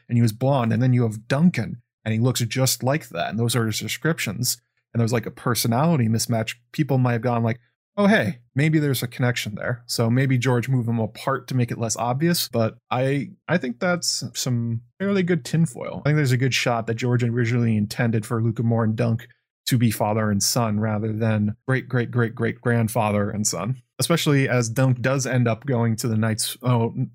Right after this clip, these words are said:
he does go to the Night's Watch with, uh, Bloodraven to deliver him there.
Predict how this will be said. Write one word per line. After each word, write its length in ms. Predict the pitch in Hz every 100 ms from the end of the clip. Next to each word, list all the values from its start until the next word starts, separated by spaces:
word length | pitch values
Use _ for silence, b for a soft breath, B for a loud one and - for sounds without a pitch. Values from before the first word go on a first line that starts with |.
| _ _
he 80 | 127
does 200 | 139 120
go 120 | 131
to 80 | 120
the 60 |
Night's 260 | 113 117 -
Watch 340 | 117 110 -
with, 240 | 120 113 117
uh, 120 | 107
Bloodraven 640 | 107 135 127 123 110 107
to 100 | 101
deliver 380 | 110 110 143 139
him 140 | 120
there. 220 | 110 110